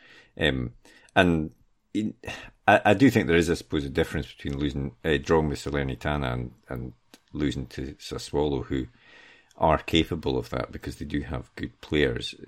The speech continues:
I think Sassuolo are one of these teams that are a bit swingy in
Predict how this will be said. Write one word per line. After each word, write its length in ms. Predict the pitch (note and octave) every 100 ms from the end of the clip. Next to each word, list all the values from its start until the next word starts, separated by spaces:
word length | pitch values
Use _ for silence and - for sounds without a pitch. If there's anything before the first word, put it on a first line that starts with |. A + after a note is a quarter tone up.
| - -
I 100 | - C#2+
think 260 | F2+ -
Sassuolo 520 | - C#2 - D2 C#2
are 40 | C2+
one 120 | C#2
of 80 | C2+
these 180 | C2+ B1+
teams 340 | - C2+ C2
that 200 | D2 - _ _ - - - - _ _ _ _ _ -
are 120 | C#2+
a 40 | C2
bit 280 | C#2+ A#1 _ _
swingy 560 | - - D#2 D#2 E2 D#2
in 300 | C#2 C#2